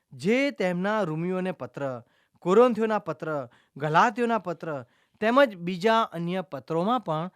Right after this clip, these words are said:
દેખાય છે. મિત્ર, સંત પાઉલને ત્રીજો પણ અનુભવ થયો. સંત પાઉલને સમજવા માટે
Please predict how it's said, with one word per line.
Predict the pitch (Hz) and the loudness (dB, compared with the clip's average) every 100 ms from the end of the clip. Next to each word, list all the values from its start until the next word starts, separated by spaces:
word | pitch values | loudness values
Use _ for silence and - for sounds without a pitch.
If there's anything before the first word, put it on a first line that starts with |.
| _ - | _ -6
દેખાય | 196 226 233 226 | -2 -2 -4 -8
છે. | - 131 _ _ _ _ _ - | -10 -18 _ _ _ _ _ -2
મિત્ર, | 220 285 | 2 2
સંત | 262 202 214 | 2 2 0
પાઉલને | 214 180 170 240 196 156 190 - _ _ _ | -2 0 0 2 0 -2 -6 -12 _ _ _
ત્રીજો | 190 220 208 262 | -2 0 4 4
પણ | 240 254 | 4 0
અનુભવ | - 143 151 139 143 | 0 -4 -2 -2 -2
થયો. | - 120 127 110 113 _ _ _ _ | -4 -8 -8 -8 -16 _ _ _ _
સંત | - 240 277 | 0 2 2
પાઉલને | 247 240 247 269 | 2 2 4 2
સમજવા | 254 160 160 170 196 | 0 0 -2 0 0
માટે | 196 190 220 | -2 -4 -8